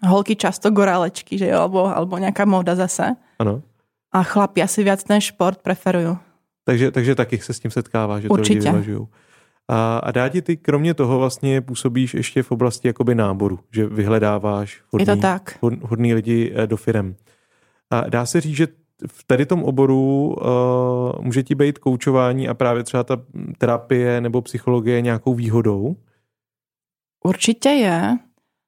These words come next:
Speaker 1: ale myslím, že tým ľuďom dá viac priestoru, ako keď člověk tento, ten background nemá, tak myslím, že do toho viac vstupuje sám za seba,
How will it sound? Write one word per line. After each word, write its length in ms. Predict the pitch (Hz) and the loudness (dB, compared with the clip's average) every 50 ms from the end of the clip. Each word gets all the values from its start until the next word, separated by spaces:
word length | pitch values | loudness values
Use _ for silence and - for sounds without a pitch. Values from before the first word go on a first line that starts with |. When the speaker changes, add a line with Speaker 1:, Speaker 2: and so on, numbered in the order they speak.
| _ _ | _ _
Speaker 1:
ale 140 | - 190 190 | 2 4 4
myslím, 320 | 196 196 190 - - 202 214 | 4 4 2 0 0 2 2
že 100 | 214 208 | 2 2
tým 120 | - 214 214 | 2 2 2
ľuďom 100 | 214 214 | 4 4
dá 140 | 214 208 208 | 4 4 4
viac 240 | 202 196 214 208 208 - - | 4 2 2 0 0 -4 -4
priestoru, 600 | - 202 190 185 - - - 190 190 156 151 151 - - | 0 0 0 0 -2 0 0 0 0 0 -2 -8 -12 -6
ako 540 | - 180 185 - - 180 180 175 175 180 - _ _ _ _ - | -6 -6 -4 0 0 0 2 0 0 -4 -8 _ _ _ _ -8
keď 80 | 185 196 | -8 -4
člověk 320 | - - - 196 196 190 190 - | -4 -4 -2 0 0 0 -2 -4
tento, 520 | - 180 - - 196 190 190 180 175 170 - | -8 -8 -4 -4 -2 0 0 0 0 -2 0
ten 200 | - 202 202 196 | 2 2 4 4
background 420 | 196 180 185 190 190 196 196 196 | 2 2 0 0 0 0 0 0
nemá, 400 | 190 175 170 156 156 165 208 214 - _ _ _ _ _ _ _ _ _ _ _ | 0 0 -2 -2 -2 -2 -2 -4 -6 _ _ _ _ _ _ _ _ _ _ _
tak 140 | - 202 196 | -2 0 2
myslím, 240 | 196 190 - 196 196 | 2 2 2 2 2
že 80 | 190 | 2
do 40 | 202 | 2
toho 160 | 190 196 190 | 2 2 2
viac 200 | 190 202 196 196 - - - - | 2 2 0 -2 -4 -10 -12 -12
vstupuje 520 | - - - 202 185 - - 196 196 196 | -14 -6 -4 -4 -2 0 2 2 2 2
sám 260 | 196 - 196 196 202 | 2 0 2 2 2
za 120 | 196 190 180 | 2 0 0
seba, 440 | - - 185 175 175 175 160 214 | -2 -2 -2 0 0 0 0 -2